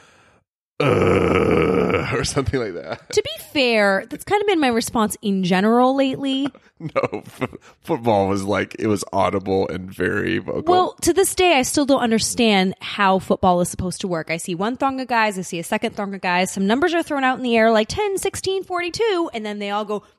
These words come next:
Speaker 2: "Ah," and they crunch into each
Speaker 1: Well,
Speaker 2: other.
Speaker 1: that, I mean,
Speaker 2: There's a ball.
Speaker 1: l-,
Speaker 2: That's it.
Speaker 1: let's say that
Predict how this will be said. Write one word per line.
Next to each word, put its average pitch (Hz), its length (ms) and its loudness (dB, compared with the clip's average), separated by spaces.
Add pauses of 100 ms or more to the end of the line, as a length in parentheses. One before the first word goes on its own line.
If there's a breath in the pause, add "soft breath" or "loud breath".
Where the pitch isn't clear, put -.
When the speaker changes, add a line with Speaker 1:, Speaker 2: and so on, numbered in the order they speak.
Speaker 2:
"Ah," 339 640 2
and 196 120 -4
they 208 60 -4
crunch 233 340 0
into 202 220 -2
each - 120 -2
Speaker 1:
Well, - 40 0 (100)
Speaker 2:
other. - 160 -8 (220)
Speaker 1:
that, - 180 2
I 151 80 2
mean, 131 560 2 (520)
Speaker 2:
There's 190 180 2
a 202 40 2
ball. 185 340 0
Speaker 1:
l-, 107 200 -10
Speaker 2:
That's - 180 -6
it. - 180 -4
Speaker 1:
let's 131 220 -2
say 117 280 4
that 101 280 2